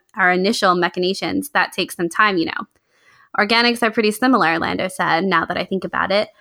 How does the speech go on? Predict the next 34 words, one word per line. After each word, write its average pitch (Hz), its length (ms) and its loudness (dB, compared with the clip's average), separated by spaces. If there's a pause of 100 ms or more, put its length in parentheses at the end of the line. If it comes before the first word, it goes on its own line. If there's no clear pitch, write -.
(320)
We 190 120 0
evolve, 180 580 4
takes - 320 -8
time, 156 440 2
and 180 200 -2
when 190 160 0
we 185 100 2
do 226 200 0
make 196 180 0
those 175 220 -2
sudden, 175 400 2
seemingly 196 580 2
out 170 200 4
of 175 100 -4
the 180 80 -2
blue 165 220 -2
changes, 180 680 2
usually 190 280 -2
it - 80 -12
turns 185 260 -4
out 165 220 2
the 180 80 -8
seeds 190 400 -6
have 170 120 -6
been 180 180 2
there 170 220 2
all 170 220 4
along. 175 420 2 (400)
It's - 180 -8
just 185 200 -4
no 170 100 2
one 160 180 -2
saw 180 220 4
them." 185 340 -4